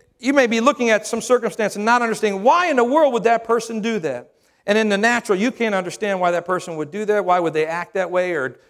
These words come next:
do that thing? And then you go, you take it to prayer. And as you're praying, the Holy Spirit helps you pray through the fog, and suddenly the fog is lifted, and a word of wisdom or a word of knowledge comes to you in your prayer time, and the Holy Spirit reveals that to you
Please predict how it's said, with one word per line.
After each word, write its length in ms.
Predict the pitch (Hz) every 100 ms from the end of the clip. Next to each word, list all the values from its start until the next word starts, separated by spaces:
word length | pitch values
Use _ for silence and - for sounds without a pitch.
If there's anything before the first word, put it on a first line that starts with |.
| _ -
do 120 | 180
that 200 | 170 165
thing? 200 | 185 180 - _
And 100 | 185
then 140 | 233 254
you 80 | 226
go, 260 | 233 226
you 120 | 214
take 260 | 208 233 233
it 120 | 214
to 60 | 196
prayer. 300 | - 226 202
And 80 | 208
as 160 | 247
you're 120 | 262
praying, 520 | 254 208 180 175 202 - _ _ _ _
the 100 | 214
Holy 260 | 190 262 254
Spirit 320 | - 254 226
helps 300 | 196 226 -
you 80 | 240
pray 460 | - 233 220 214 214
through 380 | - 277 294
the 100 | 254
fog, 520 | 202 240 214 220 226 208
and 140 | 208 208
suddenly 360 | - 254 262 247
the 80 | 208
fog 320 | - 220 220
is 120 | 208
lifted, 380 | 214 214 214 - - _ -
and 160 | 202
a 80 | 190
word 240 | 214 240
of 80 | 220
wisdom 280 | 220 208 214
or 60 | 185
a 60 |
word 180 | 208 208
of 60 | 190
knowledge 340 | 190 196 190
comes 240 | 202 190
to 100 | -
you 120 | 202 190
in 120 | 175
your 120 | 156
prayer 280 | - 208 202
time, 280 | 196 180 165
and 80 |
the 40 | 147
Holy 200 | 208 196
Spirit 260 | - 202
reveals 640 | 165 151 151 269 320 277 165
that 320 | 180 156 151
to 100 | 165
you 340 | 151 139 147